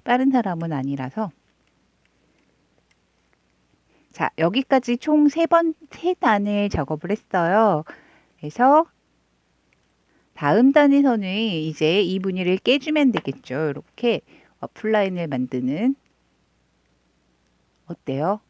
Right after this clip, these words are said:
아깝게 더 예쁜가요? 어떤 게 더 예쁜지는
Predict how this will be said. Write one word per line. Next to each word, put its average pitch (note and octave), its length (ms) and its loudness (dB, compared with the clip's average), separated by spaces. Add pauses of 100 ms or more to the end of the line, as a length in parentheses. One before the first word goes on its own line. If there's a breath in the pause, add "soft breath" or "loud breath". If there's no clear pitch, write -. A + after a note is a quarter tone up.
(320)
아깝게 - 440 -6
더 F#3 120 -4
예쁜가요? D3+ 640 -6 (1800)
어떤 C#4+ 280 0
게 D#4+ 120 2
더 C#4+ 140 6
예쁜지는 G#3+ 960 0